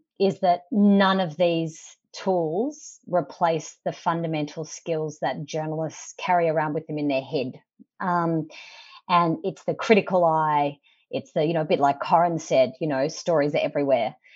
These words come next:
The, the tech will never replace the people who, um, who bring that way of seeing the world, that questioning, that curiosity, um, that love of,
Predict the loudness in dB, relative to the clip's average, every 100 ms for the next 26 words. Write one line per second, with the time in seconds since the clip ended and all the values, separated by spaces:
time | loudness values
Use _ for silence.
0 | -8 0 2 2 -4 -4 -4 -4 0 2
1 | 2 -6 -18 _ -2 0 2 2 2 -2
2 | -2 -2 -2 -4 -6 -6 -8 -8 -4 -4
3 | -4 _ _ _ _ _ 0 2 2 0
4 | -4 -8 _ _ -2 0 2 0 -4 -4
5 | 0 0 0 0 2 0 -2 -6 _ 6
6 | 6 8 4 2 0 -2 -2 -2 0 0
7 | 0 -2 0 -2 -2 -6 -6 -6 -2 -4
8 | -4 -4 -2 0 -2 -4 -2 -2 -4 _
9 | -20 -20 _ 0 0 2 2 8 8 8
10 | 6 8 8 6 -2 -4